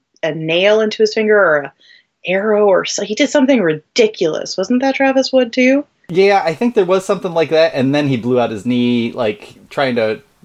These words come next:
Speaker 2: try, in a rundown between second and third base in spring training. <laughs> But Trav-
Speaker 1: Oh, that's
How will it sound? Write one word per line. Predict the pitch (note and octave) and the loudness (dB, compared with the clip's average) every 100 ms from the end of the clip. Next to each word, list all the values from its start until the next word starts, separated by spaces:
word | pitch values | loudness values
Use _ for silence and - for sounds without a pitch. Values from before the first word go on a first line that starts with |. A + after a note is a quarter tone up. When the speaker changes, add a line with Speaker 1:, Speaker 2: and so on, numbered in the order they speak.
| _ _ | _ _
Speaker 2:
try, | - D#3+ | -6 -4
in | D3 | -2
a | C3 | -2
rundown | G#2 A#2 C3+ D3 D3 D3 C#3+ | -2 -2 0 0 -2 -4 -6
between | C#3 D3+ B2+ A2+ | -6 -4 -2 -2
second | C#3 B2+ C#3 | -4 -6 -8
and | A2+ | -12
third | - B2 A2+ | -4 -4 -2
base | A2+ B2 B2 - | -4 -6 -8 -12
in | B2+ G#2+ G2+ | -6 -6 -8
spring | - B2+ C3 | -8 -6 -4
training. | B2+ A#2 A#2+ B2 - - - - - | -4 -4 -6 -8 -16 -20 -20 -20 -10
<laughs> | G3+ - - - - - | -6 -6 -10 -20 -20 -2
But | E3 E3 | 0 0
Trav- | A#3 A3 | 2 0
Speaker 1:
Oh, | - | 0
that's | - | -16